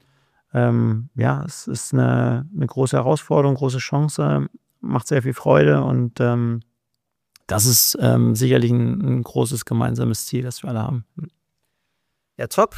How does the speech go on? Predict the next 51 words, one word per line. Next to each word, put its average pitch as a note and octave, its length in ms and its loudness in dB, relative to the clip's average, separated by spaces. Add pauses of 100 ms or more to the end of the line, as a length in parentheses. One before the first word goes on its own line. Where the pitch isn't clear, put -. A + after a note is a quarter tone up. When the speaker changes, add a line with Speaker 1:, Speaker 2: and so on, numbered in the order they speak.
(120)
Speaker 2:
Dann C3 140 0
würde D3 140 0
ich B2+ 80 -2
sagen, D3+ 400 2
äh, F3 220 2
Markus, D#3 580 0
äh, C#3+ 240 -4
schon D3+ 160 -4
mal C#3+ 80 2
von C#3 160 -2
meiner C#3+ 220 0
Seite C#3+ 240 0
vielen D3 260 -2
lieben C3+ 220 -2
Dank. D3+ 440 0
Äh, C#3 360 2
spannende C#3+ 640 2
Reise, D3 260 6
auf C#3+ 80 0
die D#3 120 -6
du D3 80 -2
uns B2 100 -4
mitgenommen E3 480 -2
hast. E3 300 0
Und C3+ 180 -2
ich C3+ 140 0
glaube, C#3 260 2
die C3+ 80 0
ist B2+ 80 -6
ja C3+ 80 -6
noch B2 80 -2
lange C3 200 -2
nicht, C3 240 -6
äh, B2 180 -4
vorbei, B2+ 400 2
ne? C3+ 160 2
Da, B2 240 2 (380)
äh, B2+ 160 2
gerade C3 240 4
jetzt C3+ 140 2
im C3 200 0
zweiten C3+ 540 2
Berufsleben, C3+ 1200 0
äh, B2 140 -2
wird - 320 -4
noch B2 240 -2
viel D#3 240 0
möglich D3+ 340 2
sein D3 220 4
oder C3 240 2
ja, A#2 120 0